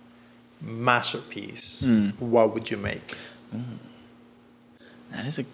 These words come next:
Speaker 2: really good question. Um, I'm re-, now, I know you didn't personally respond to this script,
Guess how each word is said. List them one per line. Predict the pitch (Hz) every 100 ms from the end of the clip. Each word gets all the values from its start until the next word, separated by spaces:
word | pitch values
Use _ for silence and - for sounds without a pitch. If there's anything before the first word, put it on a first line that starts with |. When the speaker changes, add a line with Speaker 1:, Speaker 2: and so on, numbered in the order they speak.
| - 80
Speaker 2:
really | 90 92 95
good | 92 92
question. | - - 139 - - - - - - - - - - -
Um, | 107 104 101 101 101 - - - -
I'm | 120 135 135
re-, | 139 143 135
now, | 117 117
I | 120
know | 123 147
you | 165
didn't | 143 143 135
personally | 117 127 - 107
respond | 104 - 104 101
to |
this | 98 101
script, | - - -